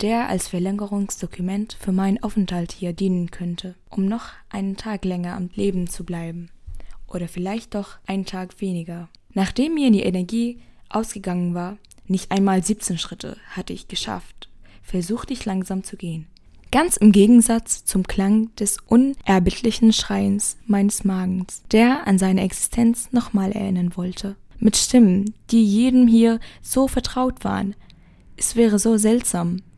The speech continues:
wenn sie nicht mehr da wären. Ich dachte vor einem Moment, es meinem Magen nachzumachen, um vielleicht etwas Energie zu gewinnen,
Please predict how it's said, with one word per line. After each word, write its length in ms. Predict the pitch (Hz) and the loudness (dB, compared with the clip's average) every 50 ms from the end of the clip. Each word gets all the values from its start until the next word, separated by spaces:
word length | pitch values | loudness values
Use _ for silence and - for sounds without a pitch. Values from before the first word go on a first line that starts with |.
| - - | -8 0
wenn 160 | - 196 196 | 4 6 6
sie 140 | 185 185 185 | 6 6 2
nicht 180 | 185 175 - - | 0 0 -2 -4
mehr 260 | 196 196 92 - - - | -4 -4 -4 -6 -8 -6
da 320 | 190 - 180 180 175 - | -4 -4 -2 -2 -4 -4
wären. 320 | 170 170 165 170 175 185 - - - - - _ - _ _ _ _ _ _ _ _ - - - - - - - - | -6 -6 -6 -6 -8 -10 -14 -16 -20 -20 -20 _ -20 _ _ _ _ _ _ _ _ -20 -20 -20 -20 -20 -20 -20 -18
Ich 180 | - - - | -16 -6 -4
dachte 320 | - 226 - - - 262 254 | -2 -2 -2 -2 -4 -4 -4
vor 160 | - - 196 | -2 -2 -2
einem 140 | 185 180 180 | 0 0 0
Moment, 520 | 175 175 180 190 208 214 226 226 - - - - - - - | 2 0 0 2 2 0 0 -2 -6 -12 -20 -20 -20 -14 -8
es 240 | - 208 - - - | -6 -4 -2 0 2
meinem 260 | 208 208 208 202 202 | 2 4 4 4 4
Magen 320 | 202 208 226 233 208 196 185 | 4 2 0 0 -2 -2 -4
nachzumachen, 760 | 180 175 - - - - 185 185 180 175 - 196 185 190 - - - - - - - | -4 -6 -10 -12 -12 -10 -10 -10 -10 -10 -10 -10 -10 -10 -12 -18 -20 -20 -20 -12 -8
um 80 | - 170 | -8 -6
vielleicht 360 | - - 190 190 185 - - | -4 -2 -2 -2 -2 -4 -8
etwas 260 | - - - 180 - | -12 -10 -10 -10 -8
Energie 380 | - 202 180 180 175 208 220 208 | -8 -8 -6 -4 -2 -2 -4 -4
zu 160 | - 190 175 | -6 -10 -12
gewinnen, 360 | 175 165 170 170 170 170 180 | -10 -10 -10 -8 -10 -10 -12